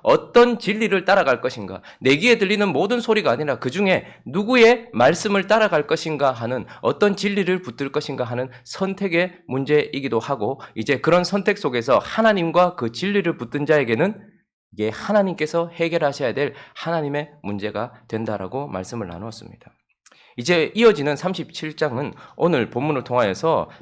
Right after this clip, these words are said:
또한 이 문제는 이제 하나님께서 해결하셔야 될 문제임과 동시에 우리에게는 기도해야 될 문제다,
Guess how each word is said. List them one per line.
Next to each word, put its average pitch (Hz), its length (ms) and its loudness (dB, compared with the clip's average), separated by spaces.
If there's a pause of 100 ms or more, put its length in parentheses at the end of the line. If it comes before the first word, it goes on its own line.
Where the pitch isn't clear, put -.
또한 254 300 8
이 220 100 4
문제는 202 640 2 (140)
이제 151 360 -2 (220)
하나님께서 196 1120 0
해결하셔야 196 840 0
될 165 160 0
문제임과 165 720 -2
동시에 120 540 -4 (640)
우리에게는 127 720 -2 (540)
기도해야 123 560 -2
될 117 220 -2
문제다, 85 720 -14